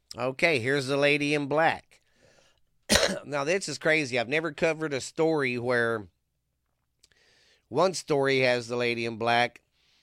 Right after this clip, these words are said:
and then the next place has the same story.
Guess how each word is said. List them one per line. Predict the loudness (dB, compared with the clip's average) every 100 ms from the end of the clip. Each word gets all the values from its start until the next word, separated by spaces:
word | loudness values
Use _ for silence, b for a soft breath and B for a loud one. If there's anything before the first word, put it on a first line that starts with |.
| _ -4
and | -2
then | 0
the | 2
next | 4 4 2
place | -2 -2 -2 -2
has | 0 0 -4
the | -10
same | -6 -2 -2 -2 -4 -6 -10 -16 _ _ -18
story. | -6 -4 -2 -6 -12